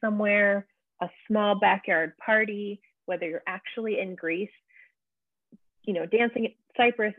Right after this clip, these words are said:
England, I, wherever. It's, it's the, the what,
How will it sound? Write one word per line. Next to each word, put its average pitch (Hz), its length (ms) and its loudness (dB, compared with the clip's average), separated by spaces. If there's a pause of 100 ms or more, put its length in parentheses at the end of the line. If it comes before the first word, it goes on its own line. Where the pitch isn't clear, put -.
England, 220 440 2 (500)
I, 226 240 0
wherever. 226 560 0 (580)
It's, 233 220 -2 (960)
it's 202 240 -10
the, 180 240 -6 (120)
the 180 240 -6
what, 156 320 -2